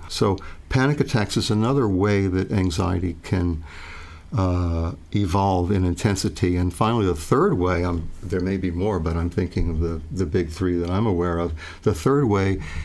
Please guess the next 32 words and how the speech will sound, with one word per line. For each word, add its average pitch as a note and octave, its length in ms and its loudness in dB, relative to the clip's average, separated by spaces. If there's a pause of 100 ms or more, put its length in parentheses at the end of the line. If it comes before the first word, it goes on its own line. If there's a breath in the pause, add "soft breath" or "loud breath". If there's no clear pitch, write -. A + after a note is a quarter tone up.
(120 loud breath)
is G#2+ 200 2
for G#2 240 2
us G2 180 0
to G2 220 0
what's F2+ 220 0
called F2 320 -2 (380)
dissociate. F#2 720 2 (640 loud breath)
And G2+ 120 2
dissociate G#2 680 2
is F#2 140 0
when F#2+ 160 2
we F2+ 120 2
get E2+ 220 0
so A2+ 200 2
panicked F2+ 480 0
and F2 100 -2
so G2 260 0
anxious F#2+ 460 0
that - 200 -2
we G2 140 2
basically G#2 600 0 (100)
turn A2+ 240 0
off, A#2+ 400 -2
we G2 120 2
tune A#2 340 0
out, D#3 400 -2 (440 loud breath)
we A2+ 120 4
distance C#3+ 580 0
ourselves F2+ 480 -2
from F#2 160 0
the F#2 60 -2
situation. F#2 880 -2